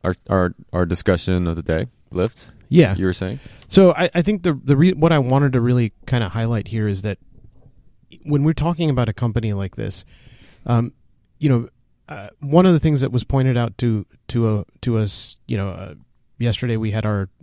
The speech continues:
Speaker 2: our normal value investor meetup, um, here in town, and, uh, someone made the comment that, you know, the first time you in-, investigate a stock, you may spend hours and hours of research, and at the end of it, you realize that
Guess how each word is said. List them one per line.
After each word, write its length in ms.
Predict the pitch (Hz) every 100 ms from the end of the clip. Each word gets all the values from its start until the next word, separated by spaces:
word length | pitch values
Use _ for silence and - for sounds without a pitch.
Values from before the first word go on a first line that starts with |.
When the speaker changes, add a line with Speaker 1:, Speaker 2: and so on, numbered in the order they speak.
| - -
Speaker 2:
our 100 | 101
normal 360 | 104 107 98
value 320 | 95 107 110
investor 440 | 107 101 104 - 104
meetup, 340 | 104 107 107 - _ _
um, 400 | 110 98 95 92 -
here 200 | 123 113
in 120 | 101
town, 380 | - 104 104 107 - - - _ -
and, 320 | 117 110 101 _ _ _ _ -
uh, 160 | 120 104
someone 360 | 156 160 139
made 140 | 131 113
the 80 |
comment 380 | 110 120 120 107
that, 180 | 104 110
you 80 | 113
know, 180 | 101 95 160
the 80 | 120
first 280 | - 139 -
time 180 | 131 120
you 160 | 110 101 -
in-, 260 | 123 110 -
investigate 680 | 117 110 113 - 110 107 101 _
a 80 | 104
stock, 460 | - - 117 101 - - - _ _ _ _
you 100 | 147
may 120 | 156
spend 320 | 135 - 127 -
hours 340 | 117 131 135
and 120 | 120
hours 260 | 113 113 104
of 120 | 95
research, 360 | 113 113 117 -
and 100 | 107
at 120 | 104
the 140 | 107 98
end 160 | 127
of 100 | 104
it, 100 | 104 -
you 160 | 120
realize 480 | 104 117 110 104 98
that 120 | 104